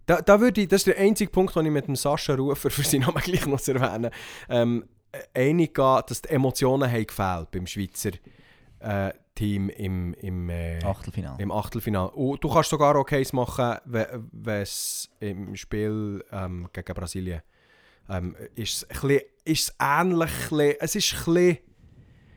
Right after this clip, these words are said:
Speaker 1: zu emotionslos gewesen, was man den Sch-, den Schweizer noch viel kann ankreiden kann. Und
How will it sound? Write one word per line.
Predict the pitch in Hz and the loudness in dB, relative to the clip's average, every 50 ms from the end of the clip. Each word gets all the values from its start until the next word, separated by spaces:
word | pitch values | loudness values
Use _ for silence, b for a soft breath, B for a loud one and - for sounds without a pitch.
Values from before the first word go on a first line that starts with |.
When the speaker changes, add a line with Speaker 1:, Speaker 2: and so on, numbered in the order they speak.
| b b b b b b b b b b | b b b b b b b b b b
Speaker 1:
zu | - 185 190 202 | 4 4 6 6
emotionslos | 202 180 160 160 147 - - 160 143 139 147 147 - - 143 139 135 131 123 - | 6 4 4 4 2 2 4 6 6 8 6 4 2 2 4 6 6 6 4 2
gewesen, | - - 170 143 | 0 0 0 4
was | 139 143 - - | 4 2 4 4
man | 156 147 143 | 2 4 6
den | 147 143 135 | 4 4 4
Sch-, | - - - - | 2 -2 -6 -10
den | - 170 - 143 135 | -10 2 2 2 4
Schweizer | - 165 196 190 - - 180 | 4 2 0 0 2 2 4
noch | 180 170 | 4 4
viel | - 170 175 180 | 4 6 6 6
kann | 175 156 165 | 6 4 2
ankreiden | - 156 147 147 139 - 139 131 117 - 107 104 | 2 4 4 2 2 2 0 0 2 2 0 0
kann. | - _ _ | 0 _ _
Und | - 151 143 139 131 - - | 0 2 2 2 0 -2 -8